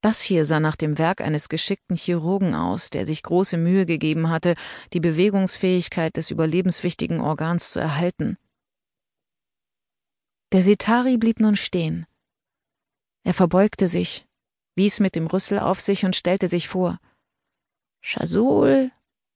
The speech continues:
sagte er mit dieser eigenartigen Stimme, die Cat einen Schauer über den Rücken jagte. Auch das war ein mehr als seltsames Verhalten.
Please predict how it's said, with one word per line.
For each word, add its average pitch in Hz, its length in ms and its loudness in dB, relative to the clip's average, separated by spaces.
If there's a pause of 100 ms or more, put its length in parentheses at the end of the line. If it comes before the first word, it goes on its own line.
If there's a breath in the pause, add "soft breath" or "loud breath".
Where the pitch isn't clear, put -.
(500)
sagte - 320 -2
er 139 80 0
mit 151 160 0
dieser 151 280 -2
eigenartigen 160 680 0
Stimme, 180 460 0
die - 140 -10
Cat - 340 -8
einen 156 260 0
Schauer 175 420 0
über - 220 -4
den 156 180 -4
Rücken - 280 -4
jagte. - 540 -4 (1400 soft breath)
Auch 196 180 0
das 196 240 -2
war 180 80 0
ein 156 220 2
mehr 185 300 0
als - 240 -2
seltsames 147 520 -2
Verhalten. 156 580 -4